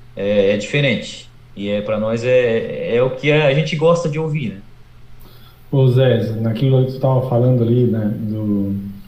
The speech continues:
Speaker 2: chamar o jogador e o cara, é, se no futebol profissional, né, às vezes tem técnico, né, que não consegue tirar um cara do grupo,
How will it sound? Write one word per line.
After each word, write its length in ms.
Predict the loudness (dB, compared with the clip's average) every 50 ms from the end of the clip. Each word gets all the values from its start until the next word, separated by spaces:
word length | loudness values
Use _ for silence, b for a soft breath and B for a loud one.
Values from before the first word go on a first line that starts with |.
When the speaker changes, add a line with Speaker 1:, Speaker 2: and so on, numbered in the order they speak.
| -20 -20 b b b b b b b b b b -18
Speaker 2:
chamar 340 | -16 -8 -6 -2 0 2 4
o 120 | 4 4
jogador 800 | 4 4 2 2 2 2 0 0 0 2 2 4 4 4 4 2
e 360 | 2 0 2 2 0 0 0 -2
o 20 | -4
cara, 260 | -4 -4 -6 -6 -10 -12 b b b b b b b b b -20 -20 -20 -10 -6
é, 460 | -4 -4 -2 -2 -2 -2 -2 -4 -6 -8 -14 -20 -20 -20 -20 -14 -14
se 280 | -14 -14 -12 -4 0 2
no 120 | 4 4
futebol 520 | 4 2 0 0 2 2 4 4 4 4 2
profissional, 880 | 2 0 0 0 -4 -2 2 4 4 4 4 4 2 0 -2 -4 -6 -10 -14 -12 -12
né, 300 | -10 -8 -6 -8 -8 -10 -12 -10
às 280 | -4 -4 -2 -2 0 0
vezes 360 | 2 2 4 2 2 0 0
tem 260 | 0 0 2 2 0
técnico, 720 | 0 2 4 4 4 4 2 -2 -2 -2 -4 -4 -6 -6 -6 -10 -14 -18 -12 -6
né, 280 | -4 -4 -4 -4 -6 -8 -14 -8
que 100 | -2 0
não 160 | 2 2 2
consegue 500 | 2 2 2 2 2 2 2 2 2 2
tirar 380 | 0 0 0 2 2 4 4 4
um 200 | 4 4 2 0
cara 340 | 0 0 0 2 2 4 4
do 160 | 4 4 2
grupo, 560 | 2 2 2 2 2 2 0 0 -4 -4 -4